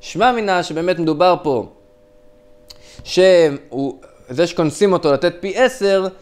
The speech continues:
זה בגלל אותו בכור, בגלל אותו עובר שהוא מכר לעובד כוכבים. וברגע שהוא מכר עובר לעובד כוכבים, ודאי שקונסים אותו לתת פי עשר. אבל עדיין, השאלה ששאלנו, לגבי בהמה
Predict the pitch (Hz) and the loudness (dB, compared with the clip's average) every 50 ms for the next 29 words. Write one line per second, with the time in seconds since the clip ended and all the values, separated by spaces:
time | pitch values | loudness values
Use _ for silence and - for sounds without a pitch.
0 | - - - 127 135 127 147 139 147 170 175 175 175 165 156 147 135 127 - 135 | -20 -16 -10 -8 -4 -4 -2 0 2 4 4 4 4 2 0 -2 -4 -6 -8 -10
1 | 131 - 165 170 170 165 160 143 139 147 135 - 220 247 240 214 185 170 170 165 | -8 -2 0 2 2 2 2 0 -2 -4 -2 0 2 2 4 4 2 0 -4 -8
2 | - - _ _ _ _ _ _ - 131 135 160 170 170 160 170 196 185 180 175 | -10 -18 _ _ _ _ _ _ -12 -6 -2 0 0 0 2 2 2 2 2 2
3 | 160 151 214 240 226 202 175 165 165 - - - - 151 147 147 147 139 131 135 | 2 2 0 0 0 -2 -4 -8 -14 -20 -20 -16 -12 -10 -8 -8 -8 -10 -10 -10
4 | 139 123 107 160 151 147 143 139 139 135 139 135 135 - 135 127 143 123 123 123 | -12 -10 -6 -4 -2 -2 -2 -4 -4 -6 -6 -8 -8 -10 -8 -8 -8 -6 -6 -6
5 | 120 117 113 - - - _ _ 98 95 113 127 151 156 143 - 139 131 123 - | -8 -8 -12 -18 -20 -20 _ _ -12 -8 -6 -4 -4 -4 -6 -6 -8 -10 -6 -4
6 | 160 147 147 143 151 170 165 160 156 160 165 - 175 - 185 185 226 208 160 160 | -4 -2 -2 0 0 0 0 0 -2 -2 -4 -6 -6 -4 -4 -4 -4 -4 -4 -2
7 | 151 185 190 185 180 175 175 - - - - - - 147 143 - 147 143 - - | 0 2 2 2 2 0 -4 -8 -14 -20 -20 -10 -10 -6 -4 -2 -4 -2 -2 -2
8 | 180 170 - - 143 143 143 151 143 147 - 143 135 131 123 127 - - 117 107 | -2 -2 0 0 0 2 2 0 -2 -2 -2 -2 0 0 -2 -4 -6 -8 -10 -10
9 | 104 - - - - - - 107 113 139 147 135 127 151 160 156 151 131 123 - | -10 -16 -20 -20 -18 -12 -8 -2 0 0 2 2 2 2 2 2 0 -4 -8 -8
10 | - 135 135 147 143 - - 143 147 151 147 135 117 101 92 - - - - - | -6 -4 -4 -4 -4 0 2 2 2 2 2 0 -4 -8 -10 -14 -20 -20 -20 -12
11 | - 113 123 131 151 151 139 147 147 143 143 147 165 160 131 | -10 -4 0 2 2 2 4 4 2 2 2 2 0 0 -2